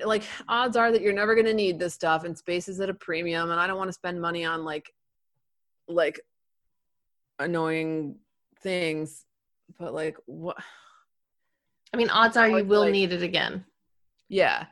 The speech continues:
Speaker 1: and, like, fema's official recommendations are, like, "I'm sorry, somewhat unfollowable." Like, we're just not,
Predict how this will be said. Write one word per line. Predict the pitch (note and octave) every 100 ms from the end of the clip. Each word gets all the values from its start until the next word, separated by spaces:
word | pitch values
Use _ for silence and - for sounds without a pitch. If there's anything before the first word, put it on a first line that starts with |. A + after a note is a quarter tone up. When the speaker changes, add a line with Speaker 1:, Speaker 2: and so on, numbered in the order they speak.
| _
Speaker 1:
and, | - A3
like, | G#3+
fema's | - C4 C4 C4+ B3+
official | A#3+ A#3+ A3+ G#3
recommendations | G#3 G3+ G#3 F#3+ F3+ F3 F3+ E3
are, | F3+ F3
like, | E3+ E3+ F3
"I'm | F#3
sorry, | - E3+ E3 E3 E3+ -
somewhat | - F#3+ F#3 F3+ -
unfollowable." | E3+ F3 - D#3+ D#3 D#3 D#3 D3+ D#3 D#3 D#3+ D#3+ F#3+
Like, | A3+ A3
we're | C4+ B3
just | C#4+ A#3+
not, | A3+ A3 G#3+ G#3 F#3+